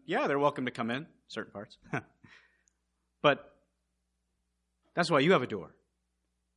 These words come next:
And there's certain people that you would never want in your house, and that's why you have a lock. <laughs> The Lord Jesus says, "I am the door," because there are things that can never enter heaven. And God has made it very clear in the Bible.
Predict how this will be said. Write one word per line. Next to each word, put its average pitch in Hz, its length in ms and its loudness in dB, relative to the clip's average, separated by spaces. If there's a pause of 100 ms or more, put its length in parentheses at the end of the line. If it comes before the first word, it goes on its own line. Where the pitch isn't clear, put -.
(340)
And 208 140 10
there's 170 160 6
certain 180 220 4
people 160 240 -2
that 156 100 0
you 160 80 -2
would 156 140 0
never 185 200 2
want 208 200 2
in 175 60 -6
your 147 100 -4
house, 120 280 -4
and 123 100 -12
that's 147 140 -4
why 131 80 -6
you 120 80 -8
have 110 100 -8
a 107 40 -10
lock. 127 420 2 (320)
<laughs> - 80 -8 (2000)
The 165 100 6
Lord 220 220 12
Jesus 226 360 6
says, 202 220 4 (100)
"I 208 220 8
am 214 180 0
the 165 80 -4
door," 170 460 2
because 147 280 -4
there 170 160 2
are 160 100 2
things 214 340 -2
that 185 160 4
can 165 160 0
never 190 280 6
enter 175 300 0
heaven. 156 340 -2 (840)
And 156 260 2 (160)
God 220 260 10
has 185 120 4
made 190 160 6
it 156 60 -4
very 202 300 8
clear 202 240 4
in 196 80 2
the 180 80 0
Bible. 151 420 2